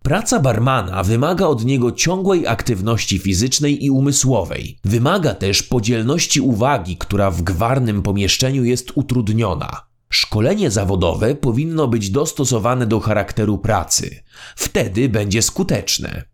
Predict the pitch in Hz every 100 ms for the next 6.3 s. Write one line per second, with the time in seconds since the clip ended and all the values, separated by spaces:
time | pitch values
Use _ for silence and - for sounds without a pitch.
0 | - 95 95 160 240 240 175 127 120 147
1 | 131 - 95 - 98 - 110 123 123 104
2 | 104 123 123 143 123 113 107 123 123 113
3 | 104 120 120 113 104 107 101 123 90 76
4 | 73 101 101 117 123 117 110 110 117 -
5 | - 123 101 92 - - - 110 95 82
6 | 71 53